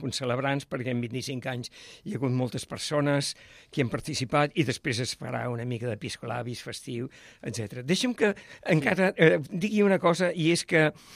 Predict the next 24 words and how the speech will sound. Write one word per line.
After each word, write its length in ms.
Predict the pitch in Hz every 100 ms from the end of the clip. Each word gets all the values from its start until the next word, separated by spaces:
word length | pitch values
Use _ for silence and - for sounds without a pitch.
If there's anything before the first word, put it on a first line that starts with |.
| - - -
mm, 400 | 160 147 143 143 - - -
vull 220 | 196 214 190
fer 160 | 220
un 80 | 214
record 320 | 196 175 147
molt 160 | 170 202
especial 680 | - - - 151 139 156 220 - - - -
a 220 | - 151 156
algunes 420 | 156 143 220 220 -
persones 520 | - - 156 165 -
que 80 | 156
han 120 | 147
viscut 380 | 139 - - 147
i 60 | 143
han 100 | 139
tingut 320 | 143 127 147
molta 320 | 131 143 147
part 240 | - 131 131
en 80 | 135
la 80 | 131
capella. 380 | 113 143 120 110 - - - -
I 160 | 110 139 139 151
entre 300 | 147 - 139 -
el, 180 | 135